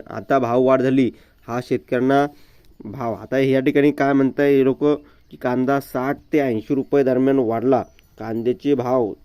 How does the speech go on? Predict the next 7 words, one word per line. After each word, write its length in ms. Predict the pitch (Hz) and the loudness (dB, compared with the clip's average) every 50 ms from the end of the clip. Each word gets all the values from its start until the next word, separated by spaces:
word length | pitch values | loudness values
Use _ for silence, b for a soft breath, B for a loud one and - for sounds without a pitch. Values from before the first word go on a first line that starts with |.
| _ _ _ - | _ _ _ -6
या 140 | 120 117 120 | -4 -4 -2
ठिकाणी 340 | 113 123 120 120 117 123 | -2 -2 -2 0 0 0
वाढल्यामुळे 600 | 127 117 113 110 107 117 135 139 143 139 131 117 | 2 0 0 -2 0 0 2 4 6 6 4 4
गृहिणीचं 520 | 98 101 107 113 117 120 127 123 - 147 131 | 2 0 -2 -2 -2 -4 -4 -2 -2 -2 0
बजेट 240 | 139 143 147 143 143 | 2 4 4 2 2
कोलमडलं 560 | - - 151 151 147 151 151 156 147 139 123 - _ _ _ - _ _ _ _ _ _ _ _ _ - | 0 2 4 4 6 6 6 4 4 2 -2 -4 _ _ _ -20 _ _ _ _ _ _ _ _ _ -12
आणि 360 | - 113 120 131 147 165 175 | -8 -2 2 4 6 6 4